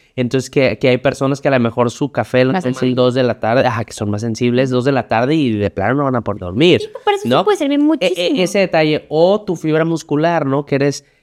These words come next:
Speaker 1: que es lo que decíamos, el tipo de ejercicio, fibra de fuerza, fibra de, de resistencia o de, o de, o de explosividad o de resistencia.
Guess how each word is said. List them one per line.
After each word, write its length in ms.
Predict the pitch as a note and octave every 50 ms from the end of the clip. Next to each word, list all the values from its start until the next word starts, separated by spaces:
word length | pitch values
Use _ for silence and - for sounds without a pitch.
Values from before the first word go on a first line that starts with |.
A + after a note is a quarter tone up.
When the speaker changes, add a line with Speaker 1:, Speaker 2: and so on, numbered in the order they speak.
| _ _ _ -
Speaker 1:
que 100 | - C#3
es 60 | C3
lo 100 | C3 B2+
que 100 | - C3
decíamos, 460 | A#2 G#2+ - D3+ D3+ C#3+ C#3+ C#3 C3
el 100 | C3 A#2
tipo 260 | - B2+ - - C#3
de 80 | B2+ B2
ejercicio, 480 | A2+ G#2+ - D#3 D#3+ D3+ - - C3+ A#2+
fibra 460 | - - B2+ B2 C3 C3 C3 B2+ B2
de 80 | A2+ G#2
fuerza, 400 | - - B2 B2+ C3 B2 - A#2
fibra 280 | - B2 A#2+ A#2+ B2 A#2+
de, 180 | A#2+ A2+ A2 -
de 180 | G#2+ A2 G#2+
resistencia 600 | G2+ G2+ G#2 G2 G2+ G2 - C#3 C3 B2+ B2 B2
o 20 | A#2+
de, 240 | A2+ G#2 F#2 - -
o 100 | F#2+ F#2
de, 140 | F2+ D#2+ - -
o 120 | F#2 G2 G2
de 260 | - D2 C#2+ - - _ _ _ _ _ _ _ _ _ _ _ _ -
explosividad 720 | A2 G2+ - - G#2+ G2 - A2+ G#2 G#2 G#2 A#2 A#2+ C3 C3+
o 60 | B2
de 60 | A2+
resistencia. 640 | G#2 G#2 - - - - C3 B2+ A#2+ A#2 G#2 -